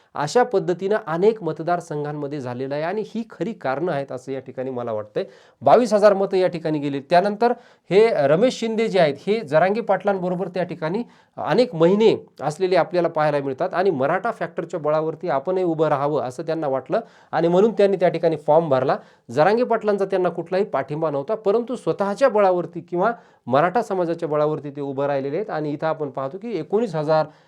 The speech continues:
तीनशे छत्तीस मतं त्यांना पडलेली आहेत. म्हणजे याचा जर आपण विचार केला आणि त्यानंतर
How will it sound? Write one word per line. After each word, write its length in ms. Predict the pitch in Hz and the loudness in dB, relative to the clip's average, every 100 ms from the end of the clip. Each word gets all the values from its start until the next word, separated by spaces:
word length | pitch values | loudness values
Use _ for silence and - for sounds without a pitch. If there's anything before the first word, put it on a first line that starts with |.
| _ | _
तीनशे 280 | 160 170 202 202 | -2 -2 -2 -4
छत्तीस 300 | - - 214 | -6 -6 -8
मतं 220 | 185 165 | -4 -6
त्यांना 260 | 156 147 139 | -4 -4 -4
पडलेली 460 | 139 131 123 127 117 | -4 -6 -4 -4 -4
आहेत. 100 | 110 | -6
म्हणजे 240 | 127 175 165 | -6 -4 -2
याचा 400 | 139 175 208 107 _ | -2 -2 -6 -6 _
जर 200 | 120 180 | -2 0
आपण 300 | 226 165 165 | 0 -2 -4
विचार 260 | 151 143 120 | -6 -4 -4
केला 220 | - 127 | -4 -4
आणि 180 | 117 147 | -4 -4
त्यानंतर 460 | 151 165 185 214 | -2 -2 -2 -2